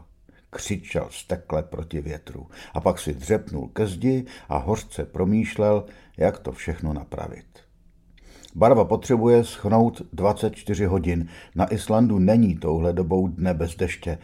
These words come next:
vichru a zimy. Aspoň mu to tak připadalo. Od té doby, co přijel, to tak bylo. Vsadil na oči. Měli člověku přinést podobu, kdy se na něj díval, nepokoj. Ta malba se mi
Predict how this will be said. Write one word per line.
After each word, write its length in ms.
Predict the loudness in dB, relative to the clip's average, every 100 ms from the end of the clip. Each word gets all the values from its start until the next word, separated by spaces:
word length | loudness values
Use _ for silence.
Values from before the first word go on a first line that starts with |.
| -16 -6
vichru 540 | -4 -4 -2 -2 -4 -8 -10
a 80 | -8
zimy. 400 | -6 -6 -10 -14 -20 _ _ -20 -10
Aspoň 320 | -8 0 2 2
mu 140 | 0
to 100 | -2
tak 160 | -4 -4
připadalo. 640 | -10 -10 -10 -12 -14 -18 _ -20 -20 _ -10
Od 60 | -2
té 240 | 2 4
doby, 440 | 4 4 4 2 -4 -16
co 180 | -12 -12
přijel, 640 | -8 2 6 6 4 0 -10 -8
to 120 | -2
tak 200 | -2 -2
bylo. 280 | -4 -8 -14 -20 _ -20 -20 -20 -20 -20 _ -20 -20 -20 -20 -6
Vsadil 440 | 2 6 8 6
na 180 | 6 2
oči. 340 | -4 -8 -12 -16 -20 -8
Měli 240 | 2 2 4
člověku 380 | 4 4 2 -2
přinést 600 | -4 0 0 0 -4 -2
podobu, 560 | 2 4 4 4 2 -2 -8
kdy 180 | -6 -2
se 140 | 0
na 80 | 2
něj 200 | 2 -2
díval, 520 | -2 0 2 0 -2 -6
nepokoj. 560 | -4 -2 -2 -4 -8 -12 -16 _ _ _ _ _ -20 -10
Ta 240 | 0 2 2
malba 420 | 2 2 4 2
se 180 | 2 0
mi 380 | 2 2 0